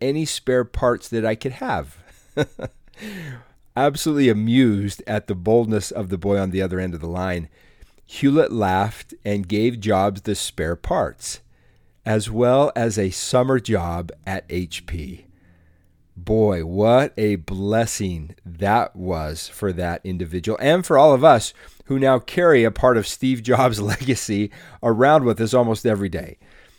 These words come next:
Jobs said in the interview that he was in heaven at the result of that ask being met, and exceeded even. The article reports that this single phone call impacted Jobs' life, obviously,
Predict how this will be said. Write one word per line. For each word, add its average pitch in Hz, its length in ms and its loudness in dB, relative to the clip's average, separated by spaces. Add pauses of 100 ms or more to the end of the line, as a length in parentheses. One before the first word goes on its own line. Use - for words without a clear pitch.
(180)
Jobs 123 380 4
said 131 220 2
in 113 260 0
the 104 280 -2
interview 95 580 -2
that 90 200 -8
he 110 440 -2
was 95 260 -2
in 90 200 -8
heaven 80 540 -8 (480)
at 95 360 -4
the 92 100 -4
result 92 460 -4
of 82 160 -10
that 87 280 -6
ask 82 540 -10
being 78 400 -10
met, 73 380 -14 (440)
and 101 240 -2
exceeded 95 840 -4
even. 73 320 -14 (580)
The 113 140 4
article 156 320 6
reports 131 440 2
that 95 180 -6
this 117 180 0
single 120 340 -2
phone 104 320 -2
call 87 380 -4
impacted 104 640 -6
Jobs' 90 560 -4
life, 80 380 -10
obviously, 87 680 -6